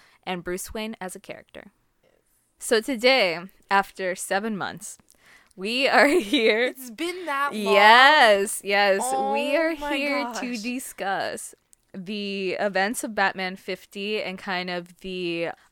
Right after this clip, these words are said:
Speaker 1: I would say, the conversations that that stirred in the fandom in
Speaker 2: Yeah.
Speaker 1: general.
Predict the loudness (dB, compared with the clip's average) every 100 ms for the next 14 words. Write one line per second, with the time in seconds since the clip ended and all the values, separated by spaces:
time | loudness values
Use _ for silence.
0 | -2 0 -2 -4 -8 -4 -2 0 -2 -4
1 | -6 -6 -10 -10 -10 -6 -6 -6 -6 -8
2 | -6 -8 -8 -10 -8 -6 -6 -8 -6 -4
3 | -4 -4 -8 -10 -12 -10 -12 -12 -14 -8
4 | -8 -6 -10 -10 -8 -10 -10 _ _ -8
5 | -4 -4 -4 -4 -4